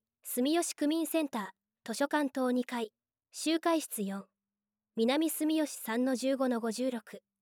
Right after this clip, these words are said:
対象、傾聴ボランティアに興味、関心のある人。定員、三十名、先着順。費用、無料。申し込み、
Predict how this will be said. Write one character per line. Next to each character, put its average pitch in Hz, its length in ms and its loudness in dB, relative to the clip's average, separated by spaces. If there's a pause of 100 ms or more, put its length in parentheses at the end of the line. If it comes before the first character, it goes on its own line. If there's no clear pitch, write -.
(300)
対 262 200 0
象、 269 260 -2 (220)
傾 285 180 6
聴 330 220 2
ボ 320 120 4
ラ 339 120 2
ン 339 80 -2
テ - 80 -2
ィ 262 80 2
ア - 20 -2
に 208 140 -2
興 262 240 0
味、 220 160 -4 (180)
関 269 200 0
心 294 240 0
の 302 120 2
あ 302 60 2
る 269 80 0
人。 - 260 -10 (800)
定 269 240 0
員、 294 200 -2 (120)
三 320 300 0
十 330 180 2
名、 240 240 -2 (160)
先 269 240 0
着 294 240 -2
順。 226 240 -4 (520)
費 339 180 0
用、 277 220 0 (200)
無 208 140 -4
料。 226 240 -2 (520)
申 254 200 2
し - 100 -6
込 294 140 0
み、 262 200 0